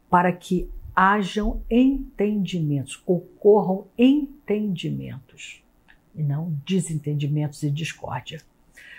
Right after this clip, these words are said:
Marque reuniões de trabalho, reuniões com prestadores de serviços, com a família,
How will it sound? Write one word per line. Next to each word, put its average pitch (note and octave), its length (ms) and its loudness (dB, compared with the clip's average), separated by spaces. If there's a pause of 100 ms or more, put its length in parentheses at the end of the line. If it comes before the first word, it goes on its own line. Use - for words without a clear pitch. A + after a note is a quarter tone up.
(200)
Marque B3+ 360 6
reuniões F#3 320 4
de D#3+ 80 0
trabalho, D#3 800 4 (180)
reuniões F3 800 2
com E3 340 0
prestadores D#3 640 2
de - 80 -10
serviços, D#3+ 960 2 (560)
com A#3 140 8
a A3+ 40 8
família, F3 920 4